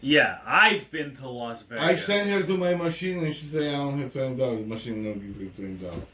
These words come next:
Speaker 2: You know, the, the, the
Speaker 1: Dollar
Speaker 2: the
Speaker 1: Wheel of
Speaker 2: the
Speaker 1: Fortune.
Speaker 2: big, the biggest one, I said. And she
Speaker 1: Yeah.
Speaker 2: said, "Yeah, you have to punch five dollars
Speaker 1: Yeah,
Speaker 2: maximum."
Speaker 1: five dollars spin,
Speaker 2: So
Speaker 1: yeah.
Speaker 2: remember we was there
Speaker 1: Yeah.
Speaker 2: and she said, "I punch it." I'm gonna say,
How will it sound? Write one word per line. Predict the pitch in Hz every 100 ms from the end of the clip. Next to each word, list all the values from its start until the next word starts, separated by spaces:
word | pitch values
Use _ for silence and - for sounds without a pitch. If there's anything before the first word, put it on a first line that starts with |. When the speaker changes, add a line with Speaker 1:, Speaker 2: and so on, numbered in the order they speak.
| - 117
Speaker 2:
You | 123
know, | 123 110
the, | - 147
the, | 110 - 113 117 110 -
the | 117 107
Speaker 1:
Dollar | 107 135 135 131 131
Speaker 2:
the |
Speaker 1:
Wheel | 131 139 131
of | -
Speaker 2:
the |
Speaker 1:
Fortune. | 139 147 165
Speaker 2:
big, | 156 139 139 120
the | 135
biggest | 170 185 156 143
one, | 143 123 110
I | 107
said. | - 107
And | 110 123
she | 131
Speaker 1:
Yeah. | 147
Speaker 2:
said, | 143
"Yeah, | 180 208 - - -
you | 143
have | 147
to | 147
punch | - 160 160 -
five | - 170 170 165 -
dollars | 160 160 156
Speaker 1:
Yeah, | 151 139
Speaker 2:
maximum." | 156
Speaker 1:
five | 175 170
dollars | 151 147 147 143
spin, | - 156 120
Speaker 2:
So | 117
Speaker 1:
yeah. | 160
Speaker 2:
remember | 165 165 175 180
we | 160
was | 139 139 131
there | 135 151
Speaker 1:
Yeah. | 175 107 127
Speaker 2:
and | 127 127
she | - 139
said, | - 139 131 123
"I |
punch | 123 165 147
it." | 110
I'm | 113 117
gonna | 123
say, | - 147 143